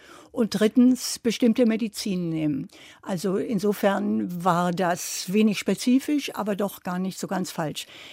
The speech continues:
Aber zunächst mal versucht er, eine Antwort als Christ zu geben. Denn es war die Frage an ihn herangetragen worden, ob man nicht gerade als Christ bleiben müsse im Fall der Pest. Und zwar nicht, um anderen zu helfen primär, sondern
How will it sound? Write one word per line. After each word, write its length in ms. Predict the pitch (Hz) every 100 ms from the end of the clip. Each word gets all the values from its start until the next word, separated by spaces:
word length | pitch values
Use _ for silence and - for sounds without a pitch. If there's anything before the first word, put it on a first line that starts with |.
| - -
Aber 120 | 202
zunächst 460 | 196 247 247 262 -
mal 180 | 247 254
versucht 560 | - 226 247 254 - -
er, 340 | 233 233 -
eine 260 | 196 208 -
Antwort 400 | 226 - 214 -
als 240 | 196 -
Christ 480 | - 285 - - -
zu 120 | 196
geben. 420 | 156 151 151 156 - - - _
Denn 160 | 202 202
es 160 | - 214
war 120 | 202
die 100 | 196
Frage 480 | - 196 233 269 -
an 160 | 233
ihn 240 | 330 254 220
herangetragen 840 | 196 185 233 247 - 208 202 202
worden, 380 | 190 190 220 214 _ -
ob 160 | 240 -
man 180 | 233 226
nicht 240 | 233 -
gerade 320 | - 208 226
als 260 | 220 180 -
Christ 500 | - 208 - - -
bleiben 560 | 180 185 262 269 185 165
müsse 320 | 165 - 254
im 220 | - 190
Fall 440 | - 196 202 233 - - - -
der 100 | 190
Pest. 380 | 208 269 - 208
Und 100 | 196
zwar 180 | - 208
nicht, 220 | 262 254
um 100 | 233
anderen 320 | 202 196 196
zu 140 | 208
helfen 360 | 175 220 254 285
primär, 380 | - 254 240 214
sondern 460 | 196 220 247 254